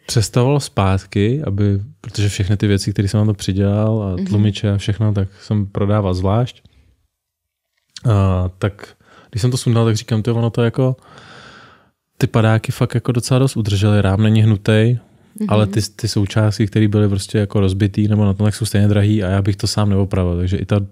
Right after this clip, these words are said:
Speaker 1: ta oprava té motorky, která by trvala, nevím, třeba dva týdny, kdyby to bylo
Speaker 2: Mhm.
Speaker 1: kaburko, měl na to čas, tak by stejně stála nesmysl, protože prostě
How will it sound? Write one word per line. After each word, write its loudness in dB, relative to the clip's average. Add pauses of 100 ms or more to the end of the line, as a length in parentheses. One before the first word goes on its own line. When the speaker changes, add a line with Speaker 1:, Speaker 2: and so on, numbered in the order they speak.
(100)
Speaker 1:
ta 0
oprava 2 (800)
té -2
motorky, 2
která -2
by -2
trvala, 2
nevím, -2 (160)
třeba -10 (580)
dva -4
týdny, 0
kdyby 0
to -4
bylo 2
Speaker 2:
Mhm. 0
Speaker 1:
kaburko, 0
měl 2
na 2
to -2
čas, -2 (840)
tak -2
by -2
stejně 2
stála 2
nesmysl, 0 (160)
protože -4
prostě -4